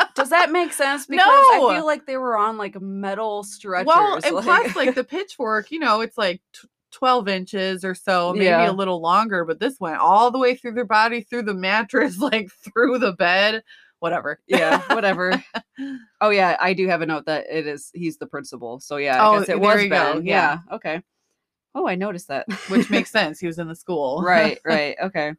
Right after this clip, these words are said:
Speaker 1: So he's, he stumbles upon Becca,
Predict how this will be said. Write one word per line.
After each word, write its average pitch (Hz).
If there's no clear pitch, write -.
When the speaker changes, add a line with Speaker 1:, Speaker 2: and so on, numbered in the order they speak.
Speaker 1:
So 190
he's, 208
he 175
stumbles 220
upon 151
Becca, 123